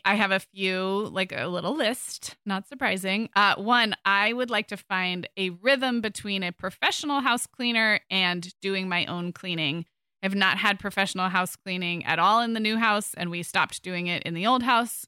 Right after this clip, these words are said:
all during covid. And, um, I don't mind doing a lot of my own cleaning. What I don't have right now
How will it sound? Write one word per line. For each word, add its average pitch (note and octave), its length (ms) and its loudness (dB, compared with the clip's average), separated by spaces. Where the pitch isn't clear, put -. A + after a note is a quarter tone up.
all F3+ 180 4
during F3+ 300 -2
covid. G#3+ 480 0
And, G3+ 480 4
um, F#3+ 380 4
I G#3 100 4
don't D#4+ 160 4
mind C4+ 260 2
doing B3 380 0
a G3 100 -4
lot F#3 180 4
of F#3+ 80 2
my F3+ 140 2
own F3+ 180 -4
cleaning. F3 400 -6
What F#3+ 160 2
I F#3 100 4
don't B3 300 2
have A3 240 2
right G3 180 2
now F#3 320 2